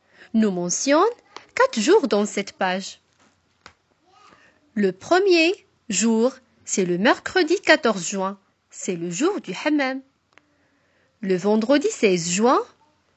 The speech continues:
c'est le jour du henna. Le troisième jour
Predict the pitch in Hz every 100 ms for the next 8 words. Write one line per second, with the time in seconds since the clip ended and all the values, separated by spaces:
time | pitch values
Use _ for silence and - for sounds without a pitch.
0 | _ - 185 175 185 196 294 339 - _
1 | _ _ _ _ _ 285 440 - 208 175
2 | 185 202 _ - _ _ _ _ _ -
3 | 190 185 - 226 226 226 269 269 311 392